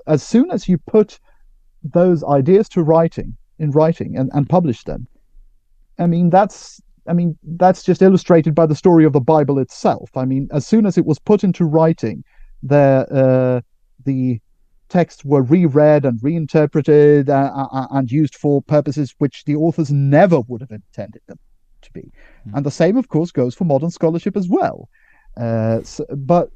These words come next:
Speaker 1: the thing I'd like to say is that, yeah, I mean, you have to separate, I think, what you believe as a scholar from, if you have,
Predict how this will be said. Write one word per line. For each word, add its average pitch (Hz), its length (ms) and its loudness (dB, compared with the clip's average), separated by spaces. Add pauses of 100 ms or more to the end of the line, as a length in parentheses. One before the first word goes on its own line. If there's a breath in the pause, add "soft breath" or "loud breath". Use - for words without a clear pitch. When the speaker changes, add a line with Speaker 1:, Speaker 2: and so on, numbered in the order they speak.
Speaker 1:
the 143 100 -8
thing 226 240 -4
I'd 226 120 -4
like 123 180 -4
to - 80 -16
say 113 380 -6
is 113 300 -2
that, 110 280 0 (720)
yeah, 131 480 0 (240)
I 135 80 -8
mean, 135 300 -4 (300)
you 147 140 -4
have 185 240 -2
to - 100 -4
separate, 123 680 -2
I 120 120 -2
think, 110 480 -4 (340)
what 135 200 -2
you 123 140 -2
believe 113 520 2 (580)
as 113 100 0
a 113 40 -4
scholar 113 580 2 (600)
from, 117 460 2 (840)
if 143 140 0 (220)
you 127 100 2
have, 110 320 0